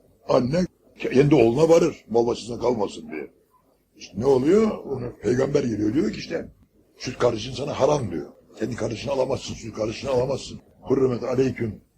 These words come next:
ümmahatikum." Üvey ananı alamazsın diyor, üvey ananı. "Üvey ananı, üvey kızını alamazsın." diyor.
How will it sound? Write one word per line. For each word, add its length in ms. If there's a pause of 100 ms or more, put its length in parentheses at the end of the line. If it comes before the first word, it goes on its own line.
(280)
ümmahatikum." 760 (160)
Üvey 200
ananı 140
alamazsın 460
diyor, 140
üvey 160
ananı. 320 (560)
"Üvey 160
ananı, 220 (120)
üvey 300
kızını 220
alamazsın." 540
diyor. 200